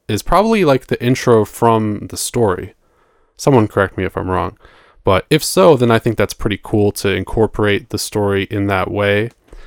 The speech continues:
But, uh, the cinematography right off the bat was beautiful.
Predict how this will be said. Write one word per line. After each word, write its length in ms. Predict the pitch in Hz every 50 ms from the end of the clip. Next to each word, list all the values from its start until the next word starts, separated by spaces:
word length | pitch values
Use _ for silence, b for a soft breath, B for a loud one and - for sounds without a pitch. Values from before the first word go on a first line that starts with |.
| b b b b b b b b b b
But, 220 | 101 98 98 98
uh, 180 | 98 95 95 92
the 100 | 92 98
cinematography 800 | - - 135 127 127 123 - - 120 117 120 120 113 - 113 104
right 140 | 104 104 104
off 120 | 101 -
the 80 | - 95
bat 440 | - 101 98 98 98 95 - -
was 140 | - 95 - - _ _ _ _
beautiful. 760 | - 131 135 139 135 135 135 127 - - 131 127 131 135 -